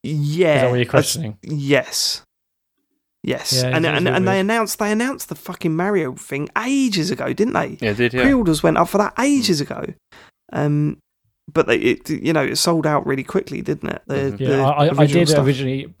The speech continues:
Speaker 2: pre-order one set and I cancelled it, um, 'cause I thought,
Speaker 1: Yeah, Harry's,
Speaker 2: Yeah.
Speaker 1: Harry's, Harry's pre-ordered. He's getting his.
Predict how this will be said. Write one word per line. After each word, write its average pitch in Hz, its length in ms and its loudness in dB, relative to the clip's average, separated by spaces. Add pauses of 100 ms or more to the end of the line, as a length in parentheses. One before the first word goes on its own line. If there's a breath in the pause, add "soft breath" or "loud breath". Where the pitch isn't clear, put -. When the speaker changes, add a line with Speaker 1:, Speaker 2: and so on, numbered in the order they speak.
Speaker 2:
pre-order 131 400 2
one 117 220 2
set 113 200 -2
and 120 100 -2
I 107 100 0
cancelled 110 420 -8
it, - 140 -10 (340)
um, 107 220 -8 (160)
'cause - 80 -8
I 107 60 -2
thought, 110 320 -6 (480)
Speaker 1:
Yeah, 170 220 2
Harry's, 202 320 0
Speaker 2:
Yeah. 139 60 -2
Speaker 1:
Harry's, 196 380 0 (220)
Harry's 165 280 0
pre-ordered. 170 400 2
He's 170 200 0
getting 147 200 0
his. 156 340 -2